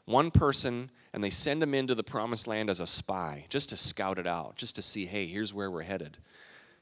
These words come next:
And they go in, and you can read this in, uh, in the book of Numbers, chapter thirteen and fourteen. And they go in, and they see a beautiful land, a beautiful land. It says that it was flowing with milk and honey.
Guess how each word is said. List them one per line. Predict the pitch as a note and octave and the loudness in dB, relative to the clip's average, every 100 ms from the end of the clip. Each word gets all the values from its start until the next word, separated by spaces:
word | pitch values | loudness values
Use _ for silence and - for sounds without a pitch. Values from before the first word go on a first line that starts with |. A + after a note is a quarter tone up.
| _ _ _ _ _ _ - | _ _ _ _ _ _ -4
And | A2+ | 2
they | D#3 | 2
go | E3+ D3+ | 6 6
in, | D#3+ D#3+ B2 G#2 | 8 6 4 -2
and | A#2+ | -4
you | C#3+ | -2
can | C#3 | 0
read | C#3 C#3+ | 0 2
this | C3 - | 4 4
in, | - A2+ A2 G#2+ | 2 0 0 0
uh, | G2+ F#2+ | -2 -2
in | F#2+ G2 F#2+ | -4 -6 -6
the | F#2 | -8
book | F2 B2 | -6 -2
of | A#2+ | -2
Numbers, | G2+ G2 G#2+ G2+ F2 - | -2 -4 -2 -2 -4 -4
chapter | G#2 F#2 F#2 | -6 -6 -10
thirteen | - G2 - F#2+ | -10 -10 -8 -10
and | F2+ | -10
fourteen. | F2 E2+ F2+ | -8 -8 -8
And | G#2 | -2
they | D3+ | 0
go | D#3+ D#3 | 2 0
in, | D#3 B2 | 0 -2
and | A2+ | -4
they | C3 | 0
see | - C#3 | 0 0
a | F#2+ | -4
beautiful | G2+ B2 C3 - E2+ | -4 -2 -2 -2 -4
land, | E2 E2+ D#2+ D2+ - _ _ _ _ - | -4 -4 -6 -10 -16 _ _ _ _ -8
a | - | -8
beautiful | F#2+ G#2+ D3+ G3 D#3 C#3 G#2 | -4 2 4 6 4 0 0
land. | F#2+ F2+ - | 0 -2 -6
It | - | 0
says | - A#2 G#2+ | 4 4 2
that | |
it | E2 | 0
was | G2 | 0
flowing | - C#3+ D3+ D#3+ E3 | 0 4 4 4 2
with | G2+ G2 | -2 0
milk | B2 E3 - C3+ | 2 2 0 -8
and | A2+ | -6
honey. | C#3+ B2+ D#2+ D2+ | -2 -2 -2 -8